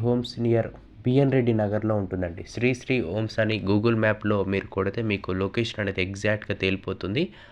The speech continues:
అక్కడ బృందావన్ కాలనీ రోడ్ నెంబర్ ఐదులో ఈ యొక్క ప్లాట్ అనేది ఉంటుందండి. లొకేషన్ కూడా చెప్తున్నాను. బృందావన్ కాలనీ రోడ్ నెంబర్ ఐదు, శ్రీ శ్రీ హోమ్స్ near బిఎన్ రెడ్డి నగర్, టూ హండ్రెడ్ అండ్ స్క్వేర్ యార్డ్స్ వెస్ట్ ఫేసింగ్. ప్రైస్ వచ్చేసి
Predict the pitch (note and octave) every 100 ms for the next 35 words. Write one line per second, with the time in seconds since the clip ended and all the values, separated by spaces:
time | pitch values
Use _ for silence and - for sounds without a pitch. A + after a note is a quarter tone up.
0 | - - - A#2 E3 A#2+ F2+ - - -
1 | - A2 A#2 D#3 F#3 E3 D#3+ A#2+ A2 A2
2 | G#2+ G#2+ - - - G#2 C#3+ D3+ C3+ B2
3 | A2+ G#2+ G#2+ A2 G#2 G2+ - - G#2 G#2
4 | G2+ G#2+ A2 G2 F#2 F2 D#2+ - - F2+
5 | G2 G2+ G#2 G#2 G2 G2 - F2+ - F#2
6 | G#2 F#3 - - - G2 C3+ C#3+ E3 D3
7 | B2 A2+ A2+ A2 G#2 G#2 A2 A2 G#2 F2+
8 | F2+ F#2 F#2+ - _ - B2+ C#3+ C3 B2
9 | A2+ G#2+ G#2+ - G#2 G#2 - - - G#2
10 | B2+ B2+ A#2 A2 G2 F2 D#2+ - - -
11 | - C#3+ D#3+ C3 A#2 A#2 A#2 G#2+ - G#2+
12 | G#2 G#2 - - - - F#2+ G#2+ A2+ -
13 | G2+ G2 F2+ F#2+ E2 - - - - A#2
14 | C3+ C#3+ C3+ - A#2+ A2+ A2